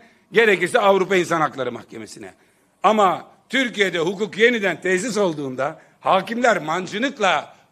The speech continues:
atılma riskinden kurtulduğunda kararı yeniden görürüz. Başka soru var mı arkadaşlar?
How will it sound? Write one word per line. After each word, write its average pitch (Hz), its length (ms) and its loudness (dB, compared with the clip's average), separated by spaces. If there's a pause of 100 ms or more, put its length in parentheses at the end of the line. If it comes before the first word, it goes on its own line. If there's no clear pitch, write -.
atılma 196 480 2
riskinden 160 540 -6
kurtulduğunda 202 1000 -2
kararı 185 360 -2
yeniden 151 380 -4
görürüz. - 360 -20 (1900)
Başka 156 260 -6
soru 170 180 -4
var 185 120 0
mı 165 100 -2
arkadaşlar? 139 440 -10